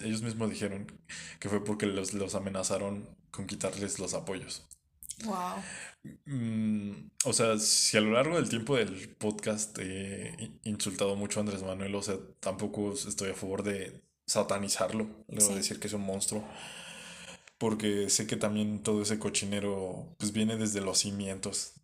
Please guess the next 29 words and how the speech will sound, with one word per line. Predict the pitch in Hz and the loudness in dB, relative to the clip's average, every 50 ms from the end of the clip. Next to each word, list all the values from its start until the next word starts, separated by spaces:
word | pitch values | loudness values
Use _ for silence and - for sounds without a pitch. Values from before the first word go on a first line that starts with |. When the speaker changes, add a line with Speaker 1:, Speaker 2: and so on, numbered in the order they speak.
| _ | _
Speaker 1:
de | - 98 98 104 - 117 113 | -2 0 0 0 0 0 2
Speaker 2:
Ujú. | |
Speaker 1:
su | 107 - 110 98 | 2 0 0 0
partido. | - - 95 92 - 107 98 98 95 95 98 - - _ _ _ _ _ - _ _ _ _ _ _ _ _ _ _ _ _ _ | 0 0 0 0 -2 -4 -2 -2 -2 -4 -6 -10 -18 _ _ _ _ _ -20 _ _ _ _ _ _ _ _ _ _ _ _ _
Entonces, | - 110 107 110 107 104 101 104 104 101 - - - - - _ - - - - - - - - - - - - - - _ | -4 -2 0 0 0 2 2 2 2 2 0 -2 -4 -10 -20 _ -20 -18 -16 -14 -14 -14 -14 -14 -14 -14 -14 -16 -16 -10 _
o | 123 107 | -2 -2
sea, | 98 104 107 104 101 95 | 2 4 4 4 4 4
sé | - - 110 - | 4 2 2 0
que, | - 110 104 104 101 101 95 95 - - - - - - _ _ _ _ _ _ _ | 2 0 2 2 2 0 -2 -4 -8 -10 -12 -14 -16 -18 _ _ _ _ _ _ _
no | - 120 113 113 107 | -4 0 0 2 2
sé, | - 113 104 107 - - - - _ _ | 2 2 0 -2 -4 -14 -18 -20 _ _
ponle | 117 117 117 113 | 2 2 2 2
tú | 107 - 110 | 0 0 0
que | - 120 | 2 2
el | 110 110 | 4 4
hombre | 110 110 110 107 | 2 2 2 0
no | 107 107 110 107 | 2 2 0 0
tenga | 113 107 110 107 | 0 0 0 0
tan | - 98 98 | 0 -2 -2
malas | 101 104 107 104 104 - | 0 0 0 0 0 -2
intenciones, | 104 92 95 90 95 107 107 104 107 | -4 -6 -6 -4 -2 -2 -2 -2 -2
pero | - 113 101 101 98 95 95 - | -2 -2 0 0 0 0 0 0
se | - - | 2 2
r-, | 104 98 - - - - - | 0 -2 -2 -6 -8 -8 -4
se | - - 120 | 0 0 2
rodea | 107 107 110 110 120 131 | 2 2 2 4 4 4
de | 131 135 | 4 2
pura | 127 - - 120 117 117 113 | 0 0 0 2 2 2 2
porquería. | - 104 92 87 - 101 95 95 98 98 98 101 117 | 0 -4 -4 -4 -6 -4 -4 -4 -4 -4 -6 -8 -10